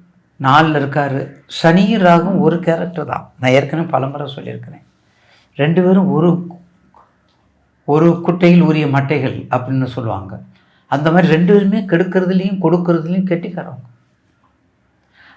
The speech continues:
அடுத்தது உங்க ராசிக்கு ரெண்டுல பாருங்க, பெரிய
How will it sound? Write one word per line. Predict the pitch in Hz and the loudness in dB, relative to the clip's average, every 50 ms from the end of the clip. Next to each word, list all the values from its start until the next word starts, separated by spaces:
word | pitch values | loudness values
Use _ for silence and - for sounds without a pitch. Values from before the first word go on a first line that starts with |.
| - 131 | -2 0
அடுத்தது | 147 - - 175 175 170 160 151 | 0 2 4 6 6 6 6 6
உங்க | 139 139 127 131 | 4 2 2 2
ராசிக்கு | 147 175 175 175 180 180 - - - 123 143 | 4 2 2 2 0 -2 -2 -2 -2 0 0
ரெண்டுல | 151 175 190 190 208 185 175 - - | 0 0 0 -2 -2 -4 -4 -6 -6
பாருங்க, | 139 131 123 120 117 120 | -8 -8 -8 -10 -8 -6
பெரிய | 143 139 151 185 | -4 -2 0 0